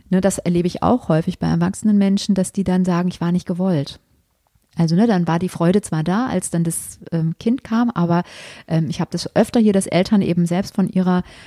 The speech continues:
Geburt oder von, von ihrer Geschichte erzählen, „Ich war eigentlich nicht gewollt, mein Vater wollte mich nicht oder meine Mutter wollte mich unbedingt und hat es durchgesetzt“ oder sowas, ne, dass das eine Rolle spielt. Und das zum Beispiel, finde ich,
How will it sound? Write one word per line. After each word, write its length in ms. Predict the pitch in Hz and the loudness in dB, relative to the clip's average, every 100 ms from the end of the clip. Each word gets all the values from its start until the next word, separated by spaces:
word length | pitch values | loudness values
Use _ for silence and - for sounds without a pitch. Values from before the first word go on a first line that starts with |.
| - - | -16 -2
Geburt 400 | 185 185 196 190 | 0 4 2 4
oder 160 | 180 175 | 0 0
von, 180 | 180 | -2
von 160 | 175 180 | 0 0
ihrer 240 | 208 202 | 0 0
Geschichte 400 | 190 - 208 - | -2 -2 -4 -4
erzählen, 400 | - - - 196 | -6 -6 0 0
„Ich 140 | 196 175 | 0 0
war 100 | 160 | -2
eigentlich 240 | 175 175 | -2 -2
nicht 140 | 180 - | -4 -2
gewollt, 260 | 170 160 | 0 2
mein 100 | 165 | 0
Vater 300 | - 165 165 | 0 -2 2
wollte 220 | 165 180 | 2 2
mich 160 | 185 180 | 0 2
nicht 260 | 175 170 - | 0 0 -2
oder 240 | 160 160 | 0 2
meine 220 | 156 156 | 0 0
Mutter 320 | 160 185 170 | 0 2 2
wollte 180 | 165 165 | 2 2
mich 140 | 175 - | 2 4
unbedingt 440 | 185 190 180 190 | 4 4 2 2
und 120 | 170 | 2
hat 140 | 170 175 | 0 -2
es 100 | - | -2
durchgesetzt“ 640 | 190 - 185 175 170 - | -2 -2 -4 -4 -6 -6
oder 160 | 170 170 | -4 -2
sowas, 380 | 170 156 160 | -2 -4 -4
ne, 80 | 202 | -2
dass 120 | 220 - | -2 -2
das 180 | 190 | 0
eine 80 | 214 | 0
Rolle 280 | 208 185 196 | 2 2 0
spielt. 540 | - - 160 156 160 - - - - - - - | -2 -8 -4 -4 -6 -14 -20 -20 -20 -20 -18 0
Und 340 | 208 208 - | 2 2 2
das 260 | 277 370 - | 0 0 -2
zum 160 | 349 277 | 0 2
Beispiel, 440 | 190 180 - 175 | 0 -2 -6 -10
finde 360 | - 254 269 277 | -4 -2 -2 -2
ich, 420 | - 269 - | -4 -6 -8